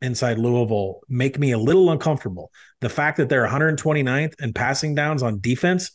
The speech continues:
con-, uh, defending explosives, that's a little scary, no matter who we get at quarterback for Duke. So I agree with you, Stuck. This is a round robin play, regardless of Riley Leonard plays. If he doesn't play, I still think it belongs in there. You will definitely see a play come through the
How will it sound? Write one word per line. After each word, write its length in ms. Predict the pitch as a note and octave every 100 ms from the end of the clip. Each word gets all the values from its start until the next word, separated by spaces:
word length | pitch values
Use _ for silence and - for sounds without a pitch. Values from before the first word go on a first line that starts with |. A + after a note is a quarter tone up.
| _ _
con-, 260 | - A#2 A#2
uh, 400 | A#2 G#2 G2+ G2 A2+ _ _ -
defending 320 | - E3 E3
explosives, 720 | B2+ - C3 D#3 G3 G3 - _ - - _ _
that's 220 | C3+ C#3+
a 60 | C#3+
little 160 | D3+ D3+
scary, 460 | - F3 F#3 E3+
no 200 | C#3 C#3+
matter 320 | D3+ F3 F3
who 120 | C#3+ G3
we 100 | F3+
get 180 | D#3+
at 80 | D#3+
quarterback 460 | - F3+ D3+ C3+ -
for 80 | B2
Duke. 280 | E3+ G3 - _ _ _ _ _
So 380 | - D3+ C3+ C3
I 200 | - C#3
agree 280 | D3 C#3 E3
with 100 | E3+
you, 80 | F3
Stuck. 260 | F#3+ G#3+ - _ _ -
This 220 | B2 A#2+
is 220 | C3+ B2+
a 100 | C#3
round 300 | A#2 B2+ C#3
robin 280 | D3 D3 C#3
play, 480 | B2 D3 D#3 D#3+ - -
regardless 720 | C3+ C3 B2 C#3+ D#3 F3 E3
of 120 | D3+
Riley 300 | C#3+ D3+ D#3
Leonard 340 | D3 D3+ E3 D#3
plays. 300 | D#3+ E3+ D3
If 80 |
he 80 | A2
doesn't 260 | A2+ C3+ D#3
play, 160 | D#3+
I 80 | D#3
still 260 | A#2 A#2+ A#2+
think 160 | B2+
it 120 | A2+ G2
belongs 380 | G#2+ A#2+ D3+
in 100 | D#3+
there. 240 | E3+ F3 F3 - - _
You 220 | A2+ D#3+
will 280 | F3+ C3 A2
definitely 520 | G#2+ D3+ G3 E3 C3+ B2
see 160 | C3
a 60 | A#2+
play 240 | - C3
come 200 | C3 B2
through 140 | A#2 A#2
the 140 | G#2+